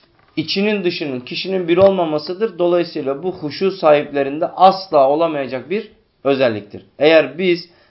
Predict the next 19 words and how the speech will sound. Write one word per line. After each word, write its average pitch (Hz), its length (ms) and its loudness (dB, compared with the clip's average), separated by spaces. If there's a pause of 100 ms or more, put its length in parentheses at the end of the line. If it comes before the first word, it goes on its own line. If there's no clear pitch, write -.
(120)
kendimiz 160 440 4
için 139 420 -2
nifaktan 147 640 2
korkuyorsak, 160 760 0 (640)
kendimiz 151 440 2
için 139 320 -4
nifak 156 300 0
söz - 240 -4
konusu 147 280 -2
olmasından 131 480 -4
korkuyorsak, 165 840 2 (360)
inşallah 165 600 2
huşuya, 165 600 0 (220)
e, 110 80 -2
o 139 200 0
namazda 156 440 2
eğilip 156 480 -2
bükülmeye, 151 680 0
namazda 147 560 -2